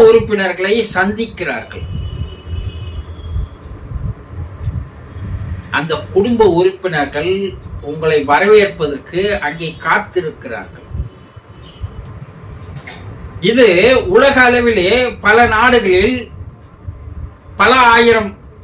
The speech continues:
ஆராய்ச்சிகளின் மூலமாக மேலே இருக்கின்ற உயர்நிலை ஆன்மாக்கள் ஆவிகளோடு பேசுகின்ற அந்த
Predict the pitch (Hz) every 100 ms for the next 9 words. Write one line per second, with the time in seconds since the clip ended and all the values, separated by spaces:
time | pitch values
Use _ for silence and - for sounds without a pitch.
0 | 160 214 254 240 - 214 196 185 180 185
1 | 202 180 170 170 208 233 220 - - 156
2 | 165 196 247 247 226 208 196 - 185 185
3 | 220 220 180 196 233 220 202 185 165 170
4 | 180 170 165 - 190 - - - - _
5 | _ - - - - - - - - -
6 | - - - - - - - - - -
7 | - - - - - 180 269 285 247 247
8 | 247 247 - 233 233 - 208 202 185 180
9 | 202 233 226 - - - - - - 143
10 | 185